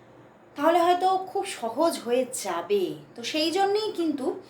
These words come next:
উনি কিন্তু কোথাও এই রিলেশনশিপ বা তোমাকে কিছুতেই ছেড়ে দেওয়ার কথা ভাবতেই পারছে না,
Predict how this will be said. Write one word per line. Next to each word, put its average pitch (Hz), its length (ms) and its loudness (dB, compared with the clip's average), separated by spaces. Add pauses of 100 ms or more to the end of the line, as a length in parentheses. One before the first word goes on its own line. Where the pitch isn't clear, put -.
(360)
উনি 311 160 2
কিন্তু 381 380 -2
কোথাও 302 380 2
এই 339 120 0
রিলেশনশিপ 320 720 -2
বা 320 100 0
তোমাকে 285 680 0
কিছুতেই 269 840 -10
ছেড়ে 233 280 -2
দেওয়ার 294 220 2
কথা 294 180 0
ভাবতেই 262 440 -4
পারছে 277 340 0
না, 359 100 0